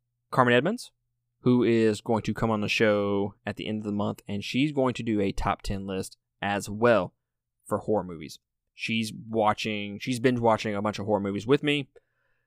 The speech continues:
and we're gonna top, we're gonna talk our top ten list. Also, shout out to Sharon Petrie, another supporter of Patreon.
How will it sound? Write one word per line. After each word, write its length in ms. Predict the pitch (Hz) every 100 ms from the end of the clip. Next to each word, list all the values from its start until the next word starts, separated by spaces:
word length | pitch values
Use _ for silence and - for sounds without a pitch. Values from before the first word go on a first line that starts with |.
| -
and 320 | 101 101 95
we're 160 | 110 117
gonna 180 | 107 95
top, 300 | 104 107 - _ _
we're 200 | 120 123
gonna 160 | 117 101
talk 420 | - 117 - - _ _ _
our 120 | 98 -
top 240 | 98 -
ten 240 | - 87
list. 320 | 82 69 - _ _ _ _ _ _ _ _ _
Also, 300 | 120 117 113
shout 220 | 131 110
out 220 | 104 101
to 200 | - 101
Sharon 280 | 98 107 101
Petrie, 520 | - 104 110 104 101 - _ -
another 580 | 113 117 110 107 101 98
supporter 400 | - - 87 82
of 80 |
Patreon. 420 | - - 76 64